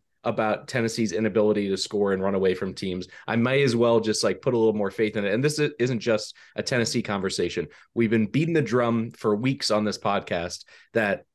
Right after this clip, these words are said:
in February and March, there's gonna be some crazy upsets, and teams that are vulnerable are gonna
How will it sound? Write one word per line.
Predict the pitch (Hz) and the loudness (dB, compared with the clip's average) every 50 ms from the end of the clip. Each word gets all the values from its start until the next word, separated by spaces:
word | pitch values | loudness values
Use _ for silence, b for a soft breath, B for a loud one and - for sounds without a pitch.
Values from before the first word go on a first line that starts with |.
| _ | _
in | - 107 101 | -4 -4 -2
February | - 143 139 139 147 147 147 143 143 143 135 | 0 -2 0 2 4 4 6 6 6 4 4
and | 123 117 | 2 2
March, | 113 110 107 101 98 95 - - | 2 4 2 2 0 -2 -4 -6
there's | 107 101 - | -6 -4 -2
gonna | 117 107 | -4 -4
be | 98 101 98 | -2 -4 -6
some | - 104 92 | -6 -8 -10
crazy | - - 120 117 120 117 117 107 | -4 0 2 2 2 2 2 0
upsets, | 101 95 - - - 92 90 - - - B B B B B | 0 0 -2 -4 -4 -4 -4 -4 -8 -12 B B B B B
and | 107 107 - | -4 -4 -2
teams | - 139 135 139 135 123 | 0 0 0 2 2 2
that | 127 113 | 4 4
are | 113 107 98 | 4 2 2
vulnerable | 95 101 117 120 123 120 113 110 98 104 104 95 | 2 0 2 2 2 2 2 2 2 2 0 0
are | 98 98 92 | 0 -4 -4
gonna | 101 101 95 95 90 | -4 -4 -4 -4 -6